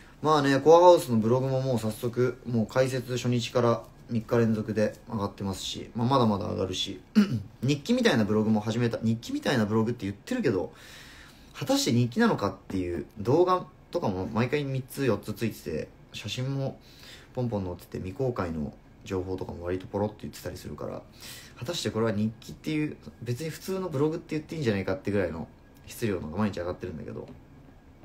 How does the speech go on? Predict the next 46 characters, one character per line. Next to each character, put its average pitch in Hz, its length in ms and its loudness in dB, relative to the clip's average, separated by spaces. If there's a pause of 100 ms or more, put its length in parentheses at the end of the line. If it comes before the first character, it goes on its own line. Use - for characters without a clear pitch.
(380)
そ - 160 -10
う - 20 -10
そ - 140 -14
う - 40 -14
そ - 140 -18
う。 - 40 -16 (3250)
あ、 113 200 2 (180)
え 120 60 4
っ - 40 2
と 123 80 0
ね、 113 100 4
シ - 100 -2
カ 190 120 4
ト 190 80 2
チ 190 100 4
ャ 180 40 10
レ 156 100 6
ン 120 60 2
ジ 104 80 0
は 95 80 0
ね、 92 80 -4
忍 147 200 2
者 185 100 6
ウ - 20 12
ィ 180 140 10
メ 180 120 6
イ 156 40 4
ド 120 60 6
イ 113 40 6
ッ 98 60 0
ト - 160 -4
っ - 20 -2
て - 180 -8
い 87 40 -6
う 90 40 -8
ね、 78 240 -4 (800)
そ - 140 0
れ 196 80 8
こ 226 80 8
そ 151 80 0
今 151 160 4
日 123 80 4
ち 131 80 -2
ょ 123 80 6
う - 20 6
ど、 117 220 6